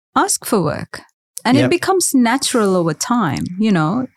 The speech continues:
Speaker 1: But when you begin, it's a little bit awkward because you don't wanna be salesy, you don't wanna be pushy.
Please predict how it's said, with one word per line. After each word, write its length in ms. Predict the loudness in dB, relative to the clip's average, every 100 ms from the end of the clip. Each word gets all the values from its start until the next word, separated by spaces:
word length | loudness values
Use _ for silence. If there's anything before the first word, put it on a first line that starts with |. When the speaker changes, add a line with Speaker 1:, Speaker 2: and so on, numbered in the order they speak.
| -20 -20 -20 -16 -2
Speaker 1:
But 180 | -2 0
when 200 | 2 4
you 140 | 4
begin, 680 | 2 0 0 2 2 0 -2 -6 -4
it's 260 | -2 0
a 60 | 0
little 220 | 2 0
bit 140 | 0 -4 _ -8
awkward 440 | -8 -2 -2 -2 -6
because 380 | -6 -2 -4 0
you 100 | 0
don't 140 | 2
wanna 140 | 0 -2
be 100 | -4
salesy, 680 | -6 0 2 2 0 -2
you 120 | -4 -4
don't 100 | -4
wanna 140 | -4
be 180 | -6 -10 -2
pushy. 520 | -2 0 0 0